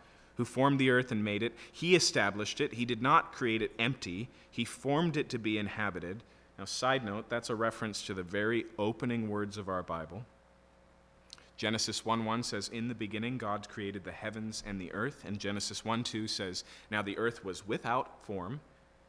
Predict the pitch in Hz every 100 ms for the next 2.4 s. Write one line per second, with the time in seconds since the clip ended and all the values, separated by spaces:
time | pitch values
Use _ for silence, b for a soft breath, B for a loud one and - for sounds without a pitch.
0 | - - - 90 82 95 - 71 62 -
1 | - - - - - - - - 110 107
2 | 202 160 123 180